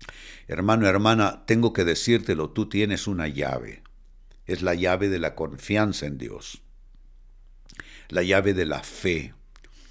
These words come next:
Tú necesitas usar esa llave. Lo que tú no puedes hacer, Dios lo hará. Óyelo bien, Dios lo hará. Pero lo que a ti te toca hacer, Dios no lo hará.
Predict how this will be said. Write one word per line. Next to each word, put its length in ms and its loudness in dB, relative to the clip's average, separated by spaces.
Tú 140 2
necesitas 800 0
usar 280 0
esa 240 0
llave. 460 2
Lo 260 6
que 120 4
tú 180 4
no 180 0
puedes 280 2
hacer, 480 2
Dios 440 4
lo 180 0
hará. 420 -6
Óyelo 380 4
bien, 280 -6
Dios 340 0
lo 100 -2
hará. 360 -6
Pero 220 -4
lo 200 -4
que 120 -6
a 140 -8
ti 140 -2
te 160 -2
toca 360 -4
hacer, 520 -6
Dios 400 -4
no 340 -2
lo 220 -2
hará. 340 -12